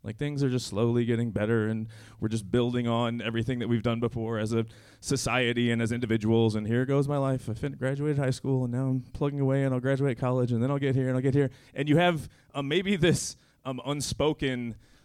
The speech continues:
inclination that, that, that there's some progress going just because time is moving this way, that the, the value or the goodness or what, whatever, that that's also increasing. Um, I, I don't wanna, well, I'm going to tell you. That is not necessarily true.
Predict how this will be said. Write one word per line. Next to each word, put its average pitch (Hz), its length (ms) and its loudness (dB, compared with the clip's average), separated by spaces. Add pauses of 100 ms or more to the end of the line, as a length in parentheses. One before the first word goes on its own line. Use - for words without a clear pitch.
(140)
inclination 131 680 0
that, 110 280 -2
that, 120 160 -4
that 131 100 -2
there's 120 160 -2
some 123 160 -4
progress 135 580 0
going 165 300 2
just 123 160 -2
because 113 240 -2
time 113 260 -4
is 113 100 -6
moving 113 220 0
this 113 160 0
way, 117 160 0
that 107 220 -2 (580)
the, 98 240 -8
the 117 140 0
value 107 760 0
or 117 220 2
the 143 160 2
goodness 151 760 0
or 110 320 2 (220)
what, 127 180 -2
whatever, 127 360 2
that 104 160 -4
that's 117 200 -4
also 120 280 -4
increasing. 113 580 -6 (400)
Um, 123 300 -4 (500)
I, 110 80 -4 (240)
I 139 80 2
don't 165 160 2
wanna, 131 200 0 (340)
well, 113 200 0 (460)
I'm 113 100 -8
going 110 200 0
to 101 60 -4
tell 92 180 -6
you. 87 100 -8 (480)
That 151 160 2
is 185 140 2
not 190 180 0
necessarily 151 640 2
true. 101 400 0